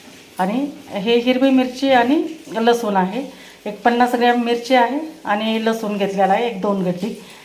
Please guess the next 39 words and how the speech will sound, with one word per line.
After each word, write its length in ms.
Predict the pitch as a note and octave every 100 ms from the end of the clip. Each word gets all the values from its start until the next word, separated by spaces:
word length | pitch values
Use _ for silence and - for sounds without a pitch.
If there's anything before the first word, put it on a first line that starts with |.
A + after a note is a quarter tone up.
| -
तर 60 | A3
याच्यातला 340 | A3 A#3 A#3
आपण 240 | A3+ A#3+ A#3
अर्ध 280 | A3+ G3
भाज्यासाठी 580 | A3+ A3+ A3 A3+ B3 B3+
वापरणार 480 | B3+ A#3+ A#3 A#3 A3
आहे 80 | A#3
आणि 100 | A3+
अर्ध 260 | G3 F#3
कढीसाठी. 720 | G3+ G#3 F#3 F#3 F#3 G#3+ C#4 - - - - A#3
तर 80 |
चला 220 | A#3 C4 C4+
तर 80 | C#4
मग 140 | C4+ C#4
सुरुवात 340 | - A#3+ A3+ -
करू. 180 | B3 D4 D#4+ - - - _ _ - - - - - - - -
तर 40 | G#3
आता 240 | G#3 A#3+
सुरुवातीला 520 | A#3+ C4 B3 B3 A#3
आपण 260 | A3+ A#3 D4
कांदे 360 | D4 A#3 A3 G#3+
टाकून 360 | A3 G#3 G3
घेणार 240 | G3 G3+ G#3+
आहे. 100 | A3+ -
छान 180 | C#4 C#4+
मोकळे 320 | C#4 C4 B3+
करून 300 | B3+ A3+ G#3
घ्यायचेत 280 | G3+ G3 F#3+ F#3+
कांदे 240 | F#3 F3
आपल्याला, 400 | F3+ F3+ F3 A3 D4+ - - - - - - -
म्हणजे 160 | F#3 G3
आपले 280 | F#3+ G3
कांदे 380 | A#3 A3+ G3+ G3+
भजे 240 | G3 G3 G#3
अगोदर, 360 | G3+ A3 B3+
अ, 960 | B3+ A#3+ A3+ A#3 - - - G#3+ G3+ G3+
भिजू 300 | F#3+ A#3 C#4
घालायचे 420 | C4+ A#3 G#3+ G#3
पीठ 240 | G3+ A#3+